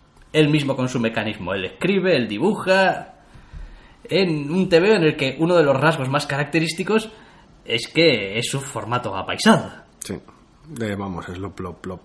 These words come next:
Speaker 2: lo primero que te salta al ojo según lo agarras, vaya.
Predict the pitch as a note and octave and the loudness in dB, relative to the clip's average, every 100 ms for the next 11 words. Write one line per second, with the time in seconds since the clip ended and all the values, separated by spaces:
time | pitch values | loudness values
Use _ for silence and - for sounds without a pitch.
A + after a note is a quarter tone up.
0 | - G2 G2 A2 C3+ B2 G#2+ - G#2+ F#2 | -12 -10 -6 -2 0 0 -2 -6 -6 -8
1 | F2+ A#2 - G2 D2+ D2+ D#2 D2+ - D#2 | -8 -8 -8 -10 -10 -10 -12 -14 -16 -16
2 | D2 | -16